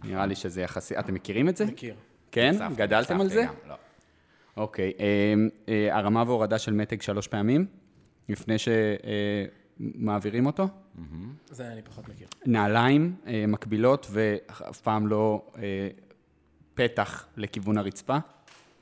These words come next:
Speaker 3: יפה, כן, זה לאט לאט גולש לעולמות ה-O C D, ככה
Speaker 1: <laughs>
Speaker 3: אנחנו
Speaker 1: כן, וכמובן, כמובן, touch wood,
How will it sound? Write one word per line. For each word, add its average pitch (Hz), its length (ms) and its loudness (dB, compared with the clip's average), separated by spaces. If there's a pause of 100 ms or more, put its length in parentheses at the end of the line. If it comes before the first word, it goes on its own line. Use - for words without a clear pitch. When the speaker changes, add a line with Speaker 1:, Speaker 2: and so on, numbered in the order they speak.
(960)
Speaker 3:
יפה, 104 240 -8
כן, 135 240 -4
זה 101 160 -4
לאט 107 240 0
לאט 110 180 -4
גולש 104 340 -4
לעולמות 92 440 -4
ה-O 85 600 -6
C 101 320 -6
D, 104 220 -4
ככה - 140 10
Speaker 1:
<laughs> 226 340 8
Speaker 3:
אנחנו 85 280 -2
Speaker 1:
כן, 123 200 8 (200)
וכמובן, 135 1160 6
כמובן, 113 600 4 (120)
touch 123 300 4
wood, 123 400 0